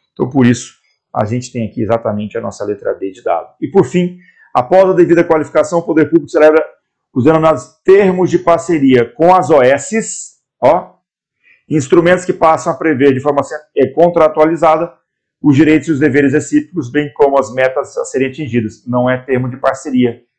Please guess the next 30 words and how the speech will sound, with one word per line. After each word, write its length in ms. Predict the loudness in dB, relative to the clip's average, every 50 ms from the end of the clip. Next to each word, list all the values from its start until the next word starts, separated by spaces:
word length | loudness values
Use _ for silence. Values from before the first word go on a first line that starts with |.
| _ _ _
é 80 | -8 -8
o 80 | -8
contrato 600 | -6 -6 -6 -6 -4 -2 0 0 0 0 -4 -8 -12
de 140 | -10 -8
gestão. 400 | -8 -6 -8 -8 -10 -12 -18 -20 -20 _ _ _ _ _ _ _ _
Com 180 | -6 -2 0
isso, 240 | 0 0 -2 -4 -6
a 40 | -6
gente 200 | -6 -6 -10 -10
fica, 240 | -12 -12 -12 -12 -10
então, 220 | -8 -4 -4 -4
com 120 | -2 -2 -2
a 20 |
nossa 240 | -2 -2 -2 -2 -2
letra 260 | -2 -2 -2 -2 -4
D 360 | -2 -2 -2 -2 -2 -4 -6 _ _ _ _ _ _ _
de 360 | -12 -8 -8 -8 -8 -8 _ -10
dado. 320 | -6 -6 -6 -6 -8 -14 _ _ _ _ _ _ _ _ -2
Maravilha, 360 | 0 2 2 2 2 2 2
maravilha? 680 | 2 2 2 2 2 2 2 2 2 0 -4 -10 _ _ _ _ _ -2
Meus 140 | 0 2 2
amigos 240 | 2 2 2 0 0
e 20 |
minhas 160 | 2 0 0
amigas, 640 | 0 0 0 2 2 2 0 0 -4 -10 -20 _ _ -2
dez 260 | 2 2 2 2 0
e 60 | -4
vinte 160 | -8 -8 -8
e 20 | -2
sete, 440 | 0 2 2 2 0 -4 -10 -12